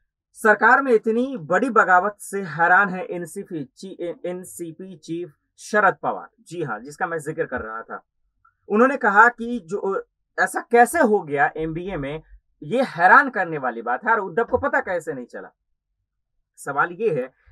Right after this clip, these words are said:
कि सर गठबंधन में तो आप भी हैं, सवाल ये है कि जब हर एक decision आपसे ही पूछ कर लिया जा रहा है तो आप भी क्या कर रहे थे? क्या आप अपना पलड़ा तो इसलिए नहीं झाड़ रहे हैं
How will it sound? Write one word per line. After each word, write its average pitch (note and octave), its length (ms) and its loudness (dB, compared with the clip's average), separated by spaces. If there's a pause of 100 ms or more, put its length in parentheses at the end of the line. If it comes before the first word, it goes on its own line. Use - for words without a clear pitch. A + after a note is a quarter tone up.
(120)
कि C#3+ 80 -14
सर F#3+ 200 -4
गठबंधन C#3+ 480 -6
में F#3+ 120 -10
तो A#3+ 100 -4
आप B3+ 240 6
भी G#3+ 160 -2
हैं, F3 240 -8 (180)
सवाल F#3 380 2
ये F#3 180 -8
है D3+ 220 -6
कि F3 120 -12
जब D#3+ 160 -4
हर D#3+ 140 -6
एक E3 280 -8
decision D#3 340 -12
आपसे D#3+ 340 -4
ही B3 100 -4
पूछ G3+ 260 -10
कर D#3 200 -4
लिया C#3+ 140 -8
जा A#2+ 100 -8
रहा A#2 160 -6
है - 60 -8 (300)
तो - 140 -14
आप D3+ 160 6
भी F3 120 -8
क्या A#3+ 180 2
कर E3+ 160 -4
रहे A#2 100 -6
थे? - 140 -20
क्या - 420 -4
आप C#4+ 140 4
अपना A3 240 -6
पलड़ा F#3+ 400 -2
तो G#3+ 140 -4
इसलिए A3 300 -6
नहीं B3+ 140 -6
झाड़ G3+ 220 0
रहे E3 120 0
हैं D#3+ 160 -10